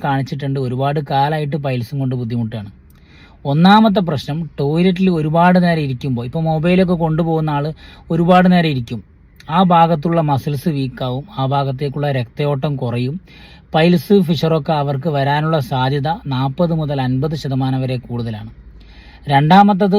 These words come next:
already പഠനങ്ങൾ പറയുന്നത് നമ്മുടെ മൊബൈൽ കവറിൻ്റെ മുകളിൽ ടോയ്ലറ്റ് കവറിലുള്ളതിനേക്കാൾ കൂടുതൽ ജേംസ് ഉണ്ട് എന്നാണ്. അപ്പോൾ പിന്നെ നമ്മൾ ഈ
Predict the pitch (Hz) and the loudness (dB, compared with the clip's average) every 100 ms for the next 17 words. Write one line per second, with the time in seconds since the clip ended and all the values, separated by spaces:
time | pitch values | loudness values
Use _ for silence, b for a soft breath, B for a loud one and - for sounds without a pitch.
0 | 208 160 160 185 202 208 180 160 170 180 | 0 0 4 6 6 6 4 4 2 4
1 | 185 160 147 143 135 131 170 160 147 160 | 4 2 -2 -2 -4 -4 -6 -6 -4 -2
2 | 160 147 143 170 160 170 160 160 160 135 | -2 -2 -2 -4 -2 0 0 -2 -2 -2
3 | 127 127 131 - _ 135 147 175 170 175 | -4 -4 -6 -10 _ -4 -2 -2 -4 -2
4 | 160 160 151 139 139 147 139 147 135 139 | -2 -2 -4 -4 -4 -6 -6 -6 -6 -6
5 | 143 127 127 123 135 123 120 110 104 - | -6 -4 -4 -4 -4 -4 -4 -6 -10 -18
6 | _ b b b b - 156 196 196 202 | _ b b b b -8 0 4 6 6
7 | 202 185 190 | 6 6 6